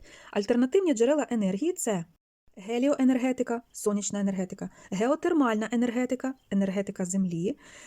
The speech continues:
гідроенергетика, зрозуміло, з чим пов'язана, вітроенергетика та біоенергетика. Зараз ми трохи про них поговоримо з тобою. Відновлювальні джерела енергії є сектором виробництва електроенергії, який зростає найшвидше у світі.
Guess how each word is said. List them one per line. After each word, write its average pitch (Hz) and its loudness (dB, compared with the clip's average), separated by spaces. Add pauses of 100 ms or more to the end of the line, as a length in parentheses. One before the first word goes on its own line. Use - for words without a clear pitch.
(240)
гідроенергетика, 196 2
зрозуміло, 202 -2
з - -12
чим 175 -6
пов'язана, 294 -2
вітроенергетика 233 2
та 240 -2
біоенергетика. 190 -2 (380)
Зараз 220 -6
ми 202 0
трохи 247 0
про 208 0
них 208 -2
поговоримо 208 2
з - -16
тобою. 165 -6 (380)
Відновлювальні 247 4
джерела 214 0
енергії 285 2
є 208 0
сектором 208 0
виробництва 190 0
електроенергії, 277 -2
який 302 2
зростає 285 0 (180)
найшвидше 190 -2
у 190 -6
світі. - -10